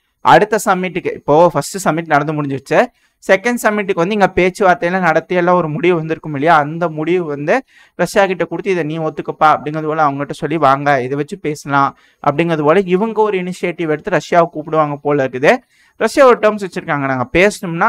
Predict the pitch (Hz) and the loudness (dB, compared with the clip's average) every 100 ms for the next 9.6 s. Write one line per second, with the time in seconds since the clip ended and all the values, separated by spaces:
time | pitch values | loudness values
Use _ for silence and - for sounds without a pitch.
0 | 226 151 143 151 175 151 139 143 131 131 | -2 -6 0 2 0 0 -2 -2 -6 -6
1 | 147 143 147 139 135 135 127 127 160 247 | -4 -4 -4 -6 -8 -6 -6 -2 0 0
2 | _ 190 156 151 139 156 190 226 220 214 | _ 0 4 6 6 8 8 6 4 0
3 | 214 233 214 214 214 208 202 170 151 147 | 2 2 2 0 2 4 4 2 4 4
4 | 131 - - - 147 180 170 - - 208 | 4 0 -18 -8 -2 -2 -2 -8 -8 -6
5 | 220 196 190 175 190 170 156 156 151 156 | -2 -2 -2 0 0 0 0 -6 -8 -10
6 | 143 170 196 - 165 147 127 - 175 262 | -2 0 0 -2 -6 -6 -8 -2 0 0
7 | _ _ _ _ - 139 - 202 214 214 | _ _ _ _ -4 -4 2 6 8 8
8 | 220 202 165 180 214 202 196 190 185 185 | 6 4 2 4 4 4 2 2 0 0
9 | 185 180 226 214 180 190 | -2 -2 -2 -2 -2 0